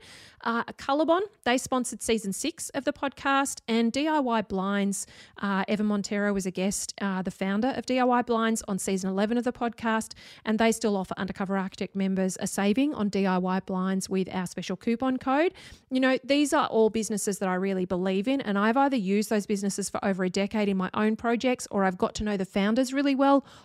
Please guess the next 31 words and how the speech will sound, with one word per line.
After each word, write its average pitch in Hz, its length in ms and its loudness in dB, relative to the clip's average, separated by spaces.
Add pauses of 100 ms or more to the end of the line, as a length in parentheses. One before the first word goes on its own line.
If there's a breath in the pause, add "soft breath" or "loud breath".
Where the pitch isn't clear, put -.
or 226 180 6
both 196 280 2
of 202 180 -2
those 185 260 -4
things. 190 500 -8 (440 loud breath)
But, 254 360 2
you 254 100 4
know, 226 100 4
with 240 140 2
the 294 80 0
brands 285 380 2
that 269 100 -2
have 214 260 -4
reached 233 240 -2
out 226 160 -2
to - 100 -8
Undercover 220 380 0
Architect 214 520 0
and 202 120 0
the 190 60 0
brands 208 380 0
that 220 100 2
I've 196 160 2
seen 196 280 -2
working 196 280 0
with 196 200 0
others 359 280 2
in 240 100 0
this 196 160 -2
online 190 380 -2
space, 180 420 -4